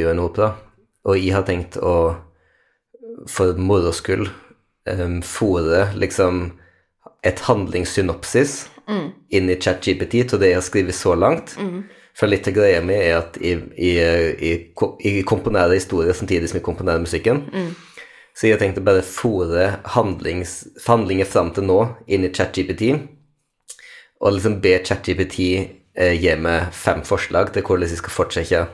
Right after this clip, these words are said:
Speaker 2: Mm.
Speaker 1: operaen.
Speaker 2: Ja.
Speaker 1: Og så har jeg tenkt å liksom gi en litt ulike prompts, sånn at de kan på en måte, eh, gi en, en gang sånn, «Ok, gi meg nå tre ulike slutter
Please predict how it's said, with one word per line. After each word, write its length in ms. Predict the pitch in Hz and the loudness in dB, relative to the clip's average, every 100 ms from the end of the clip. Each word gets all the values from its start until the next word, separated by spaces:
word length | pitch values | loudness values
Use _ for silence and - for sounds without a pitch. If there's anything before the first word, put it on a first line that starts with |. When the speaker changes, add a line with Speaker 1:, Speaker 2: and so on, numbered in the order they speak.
| - _ - | -12 _ -6
Speaker 2:
Mm. 100 | 220 | 0
Speaker 1:
operaen. 380 | 101 98 113 160 - - | 0 2 2 2 -4 -10
Speaker 2:
Ja. 140 | 196 233 - _ _ - | -10 -10 -16 _ _ -2
Speaker 1:
Og 60 | 104 | 2
så 60 | |
har 60 | 110 | 4
jeg 60 | |
tenkt 180 | 107 95 | 2 2
å 140 | 101 98 | 2 2
liksom 440 | 92 101 92 92 - | 2 2 2 -4 -8
gi 160 | 117 104 | 0 2
en 120 | - | 4
litt 180 | 95 - - | 2 -4 -2
ulike 400 | 110 90 85 - | 0 0 -2 -4
prompts, 540 | - 104 107 110 - 107 | -2 0 0 -2 -8 -2
sånn 140 | 98 | 0
at 80 | 90 | 0
de 60 | |
kan 240 | 92 92 87 | 0 0 0
på 40 | |
en 80 | 95 | -2
måte, 220 | 90 90 87 85 - - _ _ _ _ _ _ _ _ - | 0 2 2 -2 -14 -20 _ _ _ _ _ _ _ _ -2
eh, 760 | 95 95 87 87 87 90 90 - - - - _ _ - - - | 2 4 4 2 2 2 0 -4 -8 -16 -18 _ _ -20 -18 -2
gi 120 | 104 | 2
en, 160 | 98 95 | 2 2
en 240 | - 90 | 0 2
gang 120 | 95 | 2
sånn, 200 | 95 95 90 | 0 -2 -2
«Ok, 100 | - | 2
gi 400 | 92 95 107 110 | 2 2 2 2
meg 120 | 110 | 4
nå 80 | 104 98 | 2 2
tre 180 | 110 95 98 | 2 2 2
ulike 480 | 107 87 82 - 90 87 82 - _ | 2 0 0 2 2 2 -2 -10 _
slutter 680 | - 107 95 - - 87 87 | -6 -2 -2 -4 -4 -2 -2